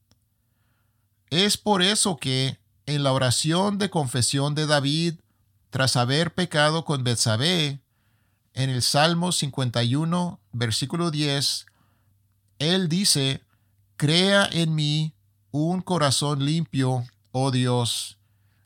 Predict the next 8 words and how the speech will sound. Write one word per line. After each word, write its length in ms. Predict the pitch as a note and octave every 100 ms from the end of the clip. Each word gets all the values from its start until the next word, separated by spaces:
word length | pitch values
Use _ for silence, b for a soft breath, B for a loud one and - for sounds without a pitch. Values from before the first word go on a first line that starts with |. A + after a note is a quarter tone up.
| _
y 200 | C#3+ C#3
no 600 | C3 C3 C#3+ F3 F#3 F#3+ -
quites 540 | - D#3+ D#3 E3+ E3+ D3
de 180 | E3+
mí 460 | D3+ C3+ C#3 C#3 D3 _ _
tu 160 | B2+ A#2+
Santo 460 | - A2 G#2+ A#2+
Espíritu". 720 | G#2+ - A2+ A#2+ A#2+ A#2 A2+